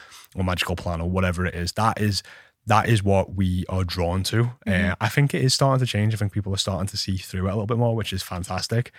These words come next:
Speaker 1: Um, but yeah, it's, <laughs> it, yeah, it is unfortunate.
Speaker 2: I like doing my daily decisions, and this came about from something that you and James, a
Speaker 1: <laughs>
Speaker 2: co-founder of Body Smart, taught me, you know, the super version of me. Who is
Speaker 1: Mm.
Speaker 2: the super version of me? What is my identity?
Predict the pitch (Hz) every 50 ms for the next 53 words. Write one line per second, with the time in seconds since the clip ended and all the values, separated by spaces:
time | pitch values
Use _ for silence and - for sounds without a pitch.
0 | - - - - - - - _ - 95 98 95 92 90 90 90 90 92 95 -
1 | _ _ _ _ _ _ _ _ - 101 101 101 107 101 101 90 - - - 110
2 | 104 - - - - - - - - - - - 98 95 - - 95 101 92 90
3 | - - - 101 95 95 87 87 80 - - 87 85 - - 90 82 78 - -
4 | _ _ _ _ _ - - 254 285 294 294 254 214 185 226 233 214 214 208 202
5 | 202 202 - - - 247 226 208 202 202 190 196 - 214 208 196 202 180 175 175
6 | 170 180 185 202 226 247 240 - - - 247 214 202 190 - 185 160 147 - -
7 | - - - 190 185 180 - _ - - - - _ _ - - - 240 226 196
8 | 202 202 190 - - - - - - 190 214 202 190 185 170 - - 185 180 175
9 | 170 170 175 - - 202 185 185 214 254 277 262 - - - - - - 92 -
10 | - 220 196 196 - 190 185 180 180 180 170 - 185 180 - - - 175 175 -
11 | - - - 220 196 185 - 185 190 180 190 190 180 160 165 175 190 - - -
12 | - 240 226 - - 214 185 220 196 190 190 - 196 175 170 - 208 190 170 147
13 | 147 - - 277 269 262 262 254 240 - - 233 - - - - 226 226 - -
14 | 214 196 196 160 160 - - 165 156 160 - 170 156 151 147 175 202 202 - 190
15 | 190 - 196 180 175 165 160 151 180 - 185 185 190 185 - - - - - -
16 | - -